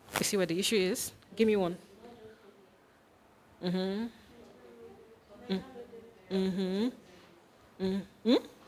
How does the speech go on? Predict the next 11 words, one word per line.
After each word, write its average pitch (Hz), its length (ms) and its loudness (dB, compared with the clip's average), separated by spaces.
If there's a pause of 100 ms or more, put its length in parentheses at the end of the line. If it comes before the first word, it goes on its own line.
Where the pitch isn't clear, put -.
(1040)
Fantastic. 165 580 0 (3500)
Not 262 180 8
Just 262 200 6
Okay 208 200 6
is 170 120 4
great, 151 360 0 (400)
right? 175 320 4 (800)
But 190 120 8
you 208 80 2
see 320 200 0
the 190 180 2